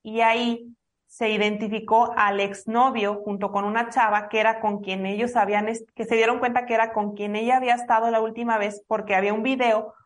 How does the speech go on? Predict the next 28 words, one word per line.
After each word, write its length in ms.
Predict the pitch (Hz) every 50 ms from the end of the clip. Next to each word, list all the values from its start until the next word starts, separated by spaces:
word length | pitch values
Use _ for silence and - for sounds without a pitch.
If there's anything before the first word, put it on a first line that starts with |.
| _ _ _ _ _ _ _
donde 320 | 180 208 214 220 202 214
se 160 | 208 220 208
veía 400 | 196 196 196 202 214 220 240 240 -
a 200 | - 226 233 220
él 180 | 214 214 226
subir 380 | 220 - 220 214 190 214 226 226
l-, 260 | 226 226 220 226 226 - -
a 160 | - 214 220
un 160 | 226 226 226
cuerpo, 600 | 226 - 247 247 247 240 240 - 208 214 208 - - _ _ _ _
presuntamente 680 | - 180 185 - 202 196 196 190 190 202 208 202 208 -
Ariadna, 640 | - 202 202 208 226 233 220 202 196 196 240 - - - _ _ _ _ _ _ _ -
este, 1120 | - 196 196 185 185 180 185 185 - - - 196 190 185 185 185 180 180 180 - - - -
a, 480 | - - 208 202 196 190 190 - -
a 40 | 208 214
un 260 | 220 226 233 240 240
vehículo 480 | 240 254 262 269 262 - - 240 240
y 120 | 233 233 233
que 180 | 220 208 208
la 140 | 202 196 202
habían 240 | 196 190 196 190 196
llevado 480 | 190 208 196 196 196 202 202 202 196 -
a 160 | 202 202 202
Tepoztlán, 500 | 202 190 196 - 196 196 - 220 208 208
donde 220 | 202 202 196 185 185
la 120 | 180 175
habían 220 | 180 185 175 180
a-, 180 | 190 185 - -